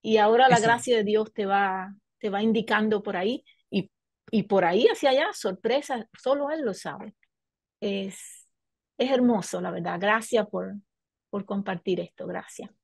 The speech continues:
Speaker 1: Gracias,
Speaker 2: Gracias,
Speaker 1: Gloria.
Speaker 2: Gloria, por decirlo bastante mejor, más claro y más sintético que lo que yo puedo expresarlo. <laughs> Así que gracias por leerme.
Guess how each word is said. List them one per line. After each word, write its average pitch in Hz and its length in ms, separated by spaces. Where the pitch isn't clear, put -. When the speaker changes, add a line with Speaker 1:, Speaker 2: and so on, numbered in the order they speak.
Speaker 1:
Gracias, 196 360
Speaker 2:
Gracias, 220 280
Speaker 1:
Gloria. - 0
Speaker 2:
Gloria, 220 340
por 175 140
decirlo 196 640
bastante 190 520
mejor, 180 380
más 175 200
claro 180 360
y 175 60
más 165 200
sintético 170 540
que 147 80
lo 135 200
que 143 120
yo 143 240
puedo 143 200
expresarlo. 120 480
<laughs> - 1200
Así - 200
que - 100
gracias 170 320
por 165 140
leerme. 139 680